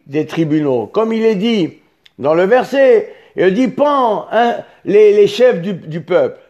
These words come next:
Alors, là, le Midrash dit que Moshe, Akadosh Baruch Hu lui a dit, « Tu vas installer des tribunaux qui vont juger les uns et les autres.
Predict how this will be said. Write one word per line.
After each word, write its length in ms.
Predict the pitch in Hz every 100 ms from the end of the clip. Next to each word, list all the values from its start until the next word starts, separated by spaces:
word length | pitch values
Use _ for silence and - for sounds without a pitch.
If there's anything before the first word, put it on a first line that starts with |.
| _ _ 113
Alors, 220 | 123 127
là, 240 | 143 143
le 100 | 135
Midrash 540 | 151 175 214 240 226 185
dit 320 | 311 277 180
que 180 | 247 254
Moshe, 300 | 254 - 247
Akadosh 500 | 240 233 226 226 208
Baruch 300 | 220 214 226
Hu 20 |
lui 100 | 247
a 60 |
dit, « 200 | 233 285 -
Tu 100 | 233
vas 260 | 247 240 269
installer 500 | 240 - 220 220 185
des 120 | 165
tribunaux 500 | 175 220 262 311 269
qui 120 | 254
vont 220 | 247 262
juger 380 | 214 269 262 302
les 200 | 269 233
uns 100 | 254
et 100 | 254
les 180 | 269 254
autres. 300 | 285 240